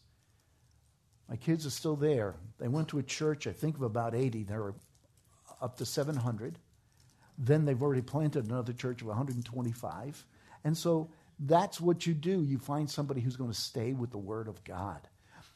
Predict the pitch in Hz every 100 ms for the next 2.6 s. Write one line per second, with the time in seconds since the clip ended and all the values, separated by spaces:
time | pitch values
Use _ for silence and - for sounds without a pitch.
0 | _ 160 - 226 196 165 165 170 175 131
1 | 139 165 311 - 175 147 - 160 - _
2 | - - 156 175 190